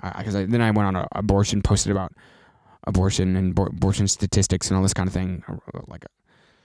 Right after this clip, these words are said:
you know, kind of like a rant. I didn't, posting about all these stats and stuff, and I had, like, four or five people, but one of the person was like, he literally responded and said,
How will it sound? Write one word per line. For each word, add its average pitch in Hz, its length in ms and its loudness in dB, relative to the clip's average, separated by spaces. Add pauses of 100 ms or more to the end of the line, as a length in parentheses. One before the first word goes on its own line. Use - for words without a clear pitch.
(120)
you - 80 -10
know, 101 120 -4
kind 95 180 -2
of 87 60 -4
like 90 100 -6
a 90 60 -2
rant. 87 380 -4 (480)
I 101 60 0
didn't, 95 260 -4 (500)
posting 107 260 -2
about 101 120 0
all 92 60 -2
these 98 140 -2
stats - 300 -4
and 101 80 -4
stuff, 104 240 0
and - 260 -4
I 110 120 -2
had, 107 120 0
like, - 120 -6
four 104 120 4
or 98 60 6
five 95 180 0
people, - 220 0
but - 120 -6
one 131 140 0
of 160 60 2
the 127 120 2
person 135 280 4
was 123 120 2
like, 101 240 -6 (560)
he 131 60 -2
literally 151 240 4
responded 120 380 0
and 101 80 -2
said, 101 100 -2